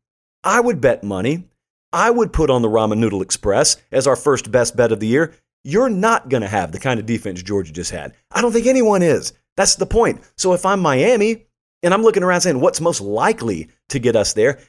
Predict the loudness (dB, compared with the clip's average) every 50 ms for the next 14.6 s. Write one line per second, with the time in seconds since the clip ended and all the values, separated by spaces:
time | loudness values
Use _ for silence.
0 | _ _ _ _ -2 -2 0 0 0 -2 -2 -2 0 2 2 2 2 0 -2 -4
1 | -6 -6 -6 -6 -4 -2 -2 0 0 -2 -4 -4 -2 -2 0 2 2 0 0 -2
2 | -2 -2 -2 -2 0 0 0 0 0 0 0 -2 -2 -2 -4 -4 -2 -2 -2 -2
3 | -2 -4 -6 -6 -4 -2 -2 0 0 -2 -4 -2 -2 0 0 0 -2 -2 -4 -8
4 | -12 _ _ _ _ _ -2 -2 -2 -2 -4 -4 -2 -2 0 0 0 0 -2 -4
5 | -6 -4 -4 -2 -2 -4 -6 -6 -8 -12 _ _ _ -18 -6 -2 2 2 4 4
6 | 4 4 2 2 0 0 -4 _ _ _ _ -6 -6 -4 -2 0 0 2 0 0
7 | 0 -2 -4 -4 -2 -2 -2 -2 -2 -2 0 0 0 0 0 0 0 -2 -2 -6
8 | -8 _ _ _ _ -6 -4 -2 -2 0 0 0 0 2 2 0 0 0 0 -2
9 | 0 -2 -2 -2 0 0 0 0 0 0 0 0 0 0 -2 -2 -2 0 2 2
10 | 4 4 2 2 0 -2 -4 -4 -4 -4 -4 -4 -2 0 0 0 0 0 -2 -6
11 | _ _ _ _ _ -10 -6 -4 -2 -2 -2 -2 -4 -6 -10 _ _ _ _ _
12 | _ -8 -8 -8 -4 -2 -2 -2 0 -2 -2 -2 -2 -2 -2 -2 -2 -4 -4 -4
13 | -6 -6 -6 -6 -4 -2 -2 -4 -4 -4 -2 0 -2 0 0 0 0 0 0 0
14 | -2 -2 0 0 2 2 2 2 0 -2 -4